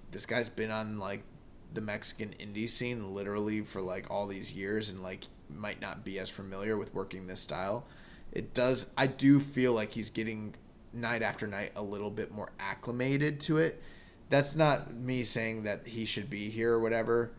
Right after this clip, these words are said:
but I just kind of, like, I kinda see, see it for what it is. Like, he was a late replacement and he's kind of getting his feet wet. I'm not gonna bury him the way everybody else is because I don't think he's as bad as everyone's saying he is. I just think he's not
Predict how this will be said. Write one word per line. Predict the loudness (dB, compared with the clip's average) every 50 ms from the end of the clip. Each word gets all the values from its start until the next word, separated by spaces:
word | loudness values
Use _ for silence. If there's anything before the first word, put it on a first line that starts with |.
| -12 -12 -12 -12 -14 -16 -16 -4 0
but | 2 4
I | 6 6 4
just | 4 2 0 0 -2 -4 -6
kind | -6 -4 -4 -4
of, | -4 -6 -6 -6
like, | -4 -4 -4 -6 -6 -6
I | -4
kinda | 2 4 4 4 6
see, | 4 4 4 4 2 2 2
see | 0 2 2 2
it | 0 0 0
for | 0 0
what | 0 2 0
it | -2 -2
is. | -4 -4 -2 -2 -2 -2
Like, | -2 -4 -6 -6
he | -4 -2
was | -2 -2 -2
a | -4
late | -4 -4 -2 -2 -2 -2 -2
replacement | -6 -6 -4 -2 -2 0 0 -2 -2 -2 -4 -4 -6
and | -8 -10
he's | -10 -10 -8
kind | -8 -6 -4 -4 -2 -2 -4
of | -4 -6 -8 -6
getting | -4 -4 -4 -4
his | -6 -8 -8 -8
feet | -8 -8 -8 -6 -6
wet. | -4 -2 -2 -2 -2 -4 -10 -16 -16 -18 -18 -20 -20 -20 -20 0 6
I'm | 6 6 8 8
not | 4 2 2 2
gonna | 0 0 -2
bury | -4 -6 -4 0 2 2 2 2 2
him | -2 -4
the | -4 -4
way | -2 0 0
everybody | 0 -2 -2 -2 -2 -2 -2 -2
else | -2 -2 -2 0 0 2
is | 4 4 4 2 2
because | -2 -4 -6 -4 -4 -2 0 0 2 2 0 0 0 -4 -6 -8 -14 -20 -20 -20 -20 -20 -20 -20 -20 -20 -20 -20 -12 -2
I | 2 4
don't | 4 4 2 0
think | 0 0 0 0 0 0
he's | 0 0 0 0
as | -2 -4 -8 -10 -16 -20 -8 -4
bad | 0 2 4 4 4 4
as | 4 4 4
everyone's | 2 2 2 2 2 2
saying | 2 2 2 0
he | 0
is. | 0 0 -2 -2
I | -2 -2
just | 0 0 0 0
think | 0 -2 -2 -2
he's | -4 -4 -4 -4
not | -4 -6 -4 -4 -6 -6